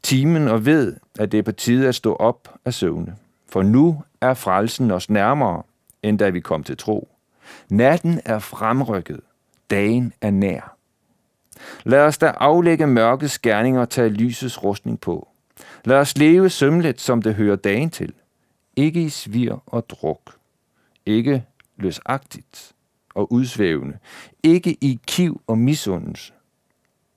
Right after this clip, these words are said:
Men iklæd jer Herren Jesus Kristus. Og vær ikke optaget af det kødelige, så det vækker begær." Vi skal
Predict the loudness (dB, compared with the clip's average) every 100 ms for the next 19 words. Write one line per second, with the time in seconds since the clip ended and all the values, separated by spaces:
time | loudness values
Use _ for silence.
0 | _ _ -20 -20 -20 _ -2 2 0 -2
1 | _ 0 0 0 2 4 6 4 2 2
2 | 2 2 2 0 -2 -4 _ -2 0 0
3 | -4 -10 -12 -16 -20 _ _ -6 -6 -6
4 | -20 -20 -20 _ _ _ _ _ _ _
5 | -4 -2 0 2 4 2 0 0 0 0
6 | -4 -6 -4 0 2 2 0 0 -2 -2
7 | -4 -6 -6 -12 -14 -16 -16 -20 _ _
8 | _ _ _ _ _ _ _ _ _ _
9 | _ _ _ -20 -20 -20 -20 -20 _ _
10 | _ -4 -4 0 2 2